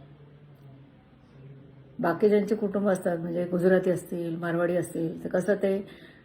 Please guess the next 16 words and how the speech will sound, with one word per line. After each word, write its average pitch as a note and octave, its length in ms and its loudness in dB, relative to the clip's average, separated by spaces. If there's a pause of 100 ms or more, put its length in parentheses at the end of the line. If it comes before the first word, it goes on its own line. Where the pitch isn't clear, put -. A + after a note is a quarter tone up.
(240)
घरात F3 520 2
किती B3 220 4
वाद A3+ 240 6
असेल, E3 340 0 (880)
बाहेर D#3+ 420 2
धंद्यात G3 340 2
एकत्र A#3+ 320 2
राहतात, C#3 480 -4 (300)
कारण E3+ 180 -4
धंदा E3 240 0
महत्त्वाचा. F#3+ 480 0 (2000)
एकत्र F#3+ 440 2
राहतात, F3 360 0
एकत्र F#3+ 380 0
सगळं F3 240 -4
करतात - 480 -12